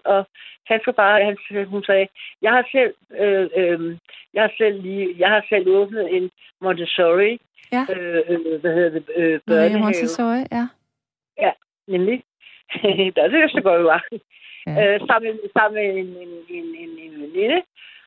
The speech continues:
Speaker 1: Øh, så jeg synes, at, og, og, og, men der går børnene hjem allerede meget tidligt.
Speaker 2: Ja, de gør.
Speaker 1: Så jeg har simpelthen bare, ja, så jeg har simpelthen bare brug for at få en passet fra klokken ni om morgenen til klokken et, eller sådan noget, ikke?
Speaker 2: Ja, ja.
Speaker 1: Så tænkte jeg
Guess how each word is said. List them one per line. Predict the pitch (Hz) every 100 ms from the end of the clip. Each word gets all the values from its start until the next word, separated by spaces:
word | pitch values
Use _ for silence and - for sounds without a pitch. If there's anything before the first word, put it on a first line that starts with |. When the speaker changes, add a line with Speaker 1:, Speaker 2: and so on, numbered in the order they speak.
| _
Speaker 1:
Øh, | 214 196
så | 190
jeg | 214 196
synes, | 208 -
at, | 214 190 196 165
og, | 170
og, | 190 175 180 _ -
og, | 180 - 185
men | 196
der | 208
går | 214
børnene | 214 214 202 190
hjem | 190 180
allerede | 175 175 175 170
meget | 160 175 -
tidligt. | 269 269 196 -
Speaker 2:
Ja, | 196
de | 202
gør. | 208 190
Speaker 1:
Så |
jeg | 180
har | 175
simpelthen | - 247 240
bare, | 208 208 _ _ _ -
ja, | 190 175 - _ _
så | -
jeg | 220
har |
simpelthen | 220 294 247
bare | 220 220 220
brug | 233
for | 240
at | 226
få | 214
en | 190
passet | 190 185 240 -
fra |
klokken | - 190 170 175 - _ - _
ni | 202 208 214
om |
morgenen | 202 175 190
til | 180
klokken | - 180 165 160
et, | 160 -
eller | 160 147
sådan | 139 113 107
noget, | 131
ikke? | 185 175 196
Speaker 2:
Ja, |
ja. | 185 175 - _ -
Speaker 1:
Så | - -
tænkte | 254 226
jeg | 214